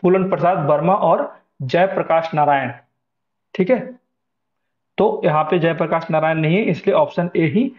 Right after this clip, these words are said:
सही हो जाएगा। अगला question देख लेते हैं, भारतीय राष्ट्रीय कांग्रेस के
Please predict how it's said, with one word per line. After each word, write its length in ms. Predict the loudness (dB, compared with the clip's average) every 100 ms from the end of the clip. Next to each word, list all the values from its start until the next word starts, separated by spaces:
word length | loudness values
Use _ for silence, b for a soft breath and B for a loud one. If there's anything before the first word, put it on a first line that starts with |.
| B B _
सही 200 | -2 0
हो 160 | 2 4
जाएगा। 400 | 4 2 -2 -6 _ _ _ _ _ _ _ _ _ _ _ _ -2
अगला 200 | 0 0
question 300 | 0 0 0
देख 160 | 2
लेते 200 | 2 2
हैं, 160 | 0 2
भारतीय 320 | 2 2 2
राष्ट्रीय 240 | 0 0 0
कांग्रेस 320 | 0 0 0
के 180 | 0